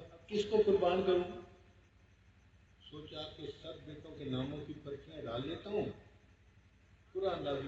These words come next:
کرتا ہوں اور ایک چن لیں گے، جس کا نام نکل آیا اس کو قربان کروں گا۔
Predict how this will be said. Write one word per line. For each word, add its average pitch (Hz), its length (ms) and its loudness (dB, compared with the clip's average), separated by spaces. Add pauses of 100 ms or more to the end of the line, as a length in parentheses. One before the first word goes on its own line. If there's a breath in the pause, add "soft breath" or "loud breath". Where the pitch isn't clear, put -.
کرتا - 240 -8
ہوں - 120 -18
اور 156 160 -14
ایک 190 260 0 (440)
چن 165 200 -6
لیں 127 140 4
گے، 95 180 -4 (800)
جس 202 200 0
کا 208 140 0
نام 180 220 4
نکل 202 260 8
آیا 190 140 10
اس 175 180 6
کو 160 140 0
قربان 123 360 0
کروں 92 140 -12
گا۔ - 220 -20